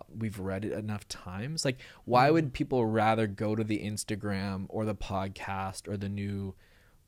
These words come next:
Speaker 1: whatever episode of whatever thing they're listening to than open the Word of God and try and receive something? Is it just challenging text? Like, do we
Speaker 2: Mm.
Speaker 1: just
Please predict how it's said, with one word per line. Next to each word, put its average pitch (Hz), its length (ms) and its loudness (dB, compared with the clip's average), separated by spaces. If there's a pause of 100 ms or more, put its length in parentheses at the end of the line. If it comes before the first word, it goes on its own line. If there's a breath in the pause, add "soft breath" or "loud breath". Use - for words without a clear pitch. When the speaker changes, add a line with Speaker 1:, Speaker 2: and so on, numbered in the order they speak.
(140)
Speaker 1:
whatever 101 580 2
episode 101 480 -2
of 98 120 -4
whatever 98 380 -2
thing 110 240 -4
they're 101 80 -2
listening 98 420 -4
to 95 320 -6 (420 soft breath)
than 156 220 2
open 139 260 2
the 131 100 0
Word 113 240 2
of 113 240 0
God 117 320 -2
and 104 140 -4
try 104 180 -2
and 104 100 -2
receive 104 460 -4
something? 101 760 -6 (600 soft breath)
Is 120 120 -2
it 117 40 0
just 123 220 -2
challenging 123 640 -2
text? - 580 -6
Like, 107 160 0
do 123 80 -2
we 107 100 0
Speaker 2:
Mm. 104 40 -4
Speaker 1:
just 110 280 -2